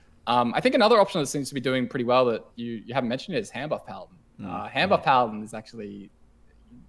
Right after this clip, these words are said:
Speaker 1: you know, doing pretty good.
Speaker 2: So, uh, Hand Buff Paladin getting a couple new cards with Samuro. Uh, some Chain Gangs potentially being unnerved. We've got,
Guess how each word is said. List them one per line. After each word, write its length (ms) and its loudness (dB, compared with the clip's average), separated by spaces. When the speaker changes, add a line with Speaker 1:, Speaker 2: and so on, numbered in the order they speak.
Speaker 1:
you 60 -20
know, 160 -14
doing 160 -10
pretty 160 -10
good. 240 -6
Speaker 2:
So, 300 0
uh, 100 0
Hand 180 0
Buff 140 0
Paladin 340 -2
getting 240 -2
a 40 -10
couple 180 -8
new 120 -6
cards 420 -4
with 220 -8
Samuro. 580 -4
Uh, 320 -4
some 160 -12
Chain 260 -6
Gangs 300 -4
potentially 400 -6
being 180 -4
unnerved. 600 -6
We've 180 -14
got, 380 -8